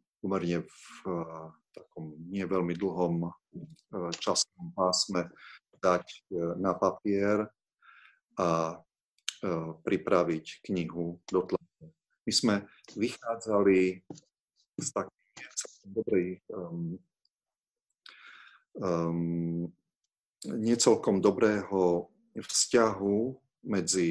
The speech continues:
e, teoretikmi umenia a samotným umelcom, ktorý sa dosť kriticky pozeral na interpretáciu jeho diela. V roku tisíc deväťsto päťdesiat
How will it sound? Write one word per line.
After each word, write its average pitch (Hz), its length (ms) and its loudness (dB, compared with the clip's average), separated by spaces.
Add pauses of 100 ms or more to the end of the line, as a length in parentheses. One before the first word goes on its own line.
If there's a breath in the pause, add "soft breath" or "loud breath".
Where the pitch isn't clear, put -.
(100)
e, - 460 -18 (640)
teoretikmi 98 640 4
umenia 101 720 -2 (400)
a 85 320 -4
samotným 98 800 0 (240)
umelcom, 98 800 0 (640 loud breath)
ktorý 98 640 2 (320)
sa - 240 2
dosť 98 300 2
kriticky - 500 -2
pozeral 90 720 2
na 85 340 -4 (460)
interpretáciu 92 840 2
jeho 87 140 2
diela. 82 380 0 (500 loud breath)
V - 100 -2
roku - 140 -4
tisíc 95 240 0
deväťsto 90 500 4 (460)
päťdesiat 92 560 4